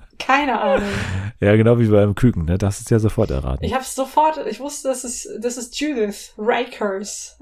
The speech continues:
Speaker 1: I, I just knew it. Das war so
Speaker 2: Ja.
Speaker 1: klar. Aber ja, gut.
Speaker 2: Ja, dann, äh, Rick Cavanian würde dann kein Problem für dich sein, sozusagen beim, äh, The Masked Singer, weil da würde er dann singen.
Speaker 1: Genau.
Speaker 2: Und ja, übrigens, ich werde mal, ähm, das habe ich letzte Woche schon angekündigt, äh, in der,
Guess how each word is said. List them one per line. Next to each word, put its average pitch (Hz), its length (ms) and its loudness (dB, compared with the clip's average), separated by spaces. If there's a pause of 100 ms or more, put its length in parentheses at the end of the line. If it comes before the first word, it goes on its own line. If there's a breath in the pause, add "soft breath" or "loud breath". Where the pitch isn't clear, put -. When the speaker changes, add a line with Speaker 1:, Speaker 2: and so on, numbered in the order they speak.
Speaker 1:
I, 226 420 -6
I 220 140 -4
just 247 240 -8
knew 226 280 -4
it. 190 180 -6 (580)
Das 208 180 -10
war 214 140 0
so 196 140 2
Speaker 2:
Ja. 170 80 2
Speaker 1:
klar. 196 420 -2 (920 loud breath)
Aber 190 240 -2
ja, 180 300 -12
gut. - 300 -8 (200)
Speaker 2:
Ja, 92 100 2
dann, 120 180 2
äh, - 640 0
Rick 127 200 6
Cavanian 120 420 6
würde 123 180 4
dann 107 180 4
kein 101 160 2
Problem 104 280 4
für 120 80 2
dich 104 120 4
sein, 110 220 6
sozusagen 101 480 0
beim, 87 380 0 (180)
äh, 90 160 -6
The 95 80 0
Masked 92 240 2
Singer, 107 220 4
weil 87 100 6
da 85 100 2
würde 82 200 0
er 73 100 -4
dann 80 140 -4
singen. 135 380 2 (260 loud breath)
Speaker 1:
Genau. 180 320 -12 (100)
Speaker 2:
Und 104 560 2
ja, 90 300 0
übrigens, 156 460 4
ich 110 140 2
werde 123 180 6
mal, 117 380 6
ähm, 90 200 -4
das 101 120 0
habe 110 100 4
ich 92 120 -2
letzte 113 180 -2
Woche 85 120 0
schon 85 140 -2
angekündigt, 95 500 -4
äh, 82 280 -4
in 85 340 -8
der, 90 400 0